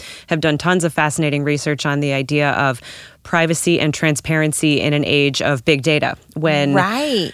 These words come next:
Speaker 1: consumers are somewhat paradoxically, uh, appreciative of receiving customized, relevant, targeted information, you know, if
Speaker 2: Exactly.
Speaker 1: it's helpful and relevant. Um, but at the same time, it can be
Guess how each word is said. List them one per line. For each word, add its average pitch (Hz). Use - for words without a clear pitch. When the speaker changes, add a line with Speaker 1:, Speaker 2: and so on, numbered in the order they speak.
Speaker 1:
consumers 196
are 180
somewhat 175
paradoxically, 170
uh, 151
appreciative 180
of 156
receiving 170
customized, 160
relevant, 151
targeted 156
information, 151
you 220
know, 156
if 139
Speaker 2:
Exactly. 185
Speaker 1:
it's 277
helpful 170
and 160
relevant. 151
Um, 160
but 175
at 165
the 165
same 202
time, 170
it 147
can 160
be 147